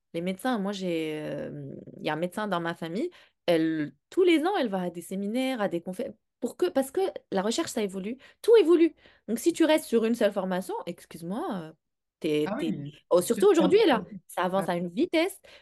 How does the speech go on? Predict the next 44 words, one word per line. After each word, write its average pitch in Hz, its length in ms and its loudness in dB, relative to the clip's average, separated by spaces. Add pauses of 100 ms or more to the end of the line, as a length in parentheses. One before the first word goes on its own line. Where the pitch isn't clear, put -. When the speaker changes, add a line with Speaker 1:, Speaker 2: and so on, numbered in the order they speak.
(120)
Speaker 1:
Tu 254 100 -6
Speaker 2:
Ouais. 208 60 -4
Speaker 1:
dois 349 160 2
être - 140 -8
à 302 80 -2
la 285 120 -2
page 277 340 -4
et 190 80 -4
tu - 160 -14
dois, 269 400 2
ces 214 140 -6
familles-là, 208 400 -2
tu - 80 -6
dois 202 140 -2
leur 190 140 -4
apporter 208 460 -4
la 202 180 -2
nouveauté. 233 440 -4 (280)
Là, 220 120 0
il 247 60 2
y - 20 2
a 214 60 0
des 202 120 0
lois 233 180 0
qui 226 120 -10
viennent 196 260 -6
d'être, 196 320 -6
euh, 185 220 2
votées 208 480 -2
et 202 60 -6
tout. 233 280 -4
Euh, 165 340 -2
ben 175 160 -4
là, 240 180 -4
hein, 208 200 -4
en 196 80 -6
fait, 180 420 -6
après - 260 -2
notre 208 180 -6
formation, 240 440 -6 (360)
à 156 60 -6
un - 20 -4
moment 151 240 -8
donné, 185 280 -4